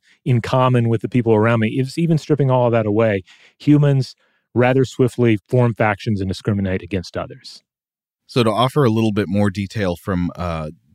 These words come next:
Speaker 2: that later piece I mentioned, uh, th-, this was a paper called The Minimal Group Paradigm and Its Maximal Impact in Research on Social Categorization. This was published in Current Opinion in Psychology in twenty sixteen by Sabine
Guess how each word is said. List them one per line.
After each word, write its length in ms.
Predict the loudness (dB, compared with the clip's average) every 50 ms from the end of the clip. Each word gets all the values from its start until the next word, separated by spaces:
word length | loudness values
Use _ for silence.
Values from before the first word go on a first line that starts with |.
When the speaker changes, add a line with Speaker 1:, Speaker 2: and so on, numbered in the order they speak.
| _
Speaker 2:
that 160 | -8 -8 -6 -4
later 280 | -6 -6 -4 -6 -6
piece 260 | -8 -8 -10 -8 -8
I 60 | -8 -6
mentioned, 460 | -6 -6 -8 -8 -10 -10 -10 -10 -10 -10
uh, 280 | -8 -8 -6 -6 -8 -10
th-, 140 | -12 -16 -16 -10
this 240 | -12 -12 -10 -6
was 220 | -6 -6 -6 -6 -8 -10
a 120 | -10 -10
paper 340 | -8 -8 -8 -6 -8 -10 -10
called 540 | _ -6 -4 -2 -2 -2 -2 -4 -6 -10 -14 -16
The 180 | -12 -8 -4 -2
Minimal 340 | 2 2 4 4 4 2 0
Group 300 | -2 -2 -2 -2 -2 -6
Paradigm 580 | -6 -2 -2 -2 -2 -2 -2 -2 -2 -4 -4
and 160 | -4 -6 -6
Its 140 | -8 -8 -8
Maximal 680 | -6 -4 -2 -2 -2 -4 -6 -8 -6 -4 -4 -4 -4
Impact 520 | -4 -6 -6 -4 -4 -4 -4 -4 -6 -6 -6
in 160 | -6 -4 -4
Research 400 | -4 -6 -6 -6 -8 -8 -6 -8
on 120 | -8 -8
Social 360 | -6 -6 -6 -6 -6 -8 -10 -8
Categorization. 1040 | -6 -6 -4 -4 -6 -8 -6 -6 -6 -6 -4 -2 -2 -2 -2 -2 -4 -2 -2 -2
This 160 | -2 -4 -8 -12
was 160 | -14 -14 -10
published 420 | -10 -8 -6 -6 -8 -8 -8 -8
in 160 | -6 -6 -6
Current 320 | -6 -4 -2 -2 -2 -2 -4
Opinion 400 | -8 -6 -4 -2 -2 -2 -2 -4
in 100 | -4 -8
Psychology 680 | -8 -10 -12 -8 -4 -2 0 0 0 -2 -4 -6 -4
in 100 | -4 -4
twenty 240 | -6 -6 -6 -6 -6
sixteen 560 | -8 -10 -16 -16 -10 -4 -2 0 0 0 0
by 140 | -2 -4 -6
Sabine 480 | -10 -8 -10 -10 -8 -6 -4 -4 -4